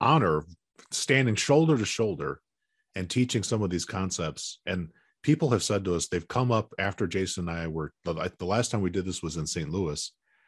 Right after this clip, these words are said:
teaching some last planner systems, some tact, and some very, very little bit of Scrum. I remember we had a little bit of time for Scrum in that training.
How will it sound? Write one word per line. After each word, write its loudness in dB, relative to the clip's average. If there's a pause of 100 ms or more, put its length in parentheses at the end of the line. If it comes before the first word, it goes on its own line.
(160)
teaching 0
some -4
last -2
planner -2
systems, -6
some -10
tact, -8
and -12
some -8
very, 0
very 6
little 0
bit -2
of -6
Scrum. -4
I -4
remember -4
we -2
had -2
a -2
little 2
bit 4
of 2
time -4
for -4
Scrum -4
in -4
that -4
training. -6